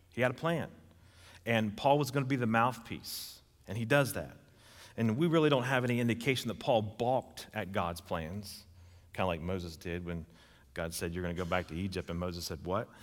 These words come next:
<laughs> Right? But we do know that God at least spoke to him three different times and gave him reassurance that this is the right plan. And that's not uncommon. You know,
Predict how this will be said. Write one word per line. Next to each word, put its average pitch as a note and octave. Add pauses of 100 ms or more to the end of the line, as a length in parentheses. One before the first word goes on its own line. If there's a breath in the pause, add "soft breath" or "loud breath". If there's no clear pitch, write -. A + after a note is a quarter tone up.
(100)
<laughs> - (540 loud breath)
Right? G2 (1400 loud breath)
But C#3
we B2+
do G3
know D#3+
that B2
God A#2+
at G#2+
least C#3+
spoke B2
to -
him A2+
three B2
different A2+
times G2 (1160 loud breath)
and A2
gave A#2
him G2+
reassurance A2+ (880 soft breath)
that F#2 (800)
this G2+
is F#2+
the F2+
right E2+
plan. C#2 (360 soft breath)
And D#3+
that's G3+
not D#3
uncommon. G2+ (560 soft breath)
You B2
know, C3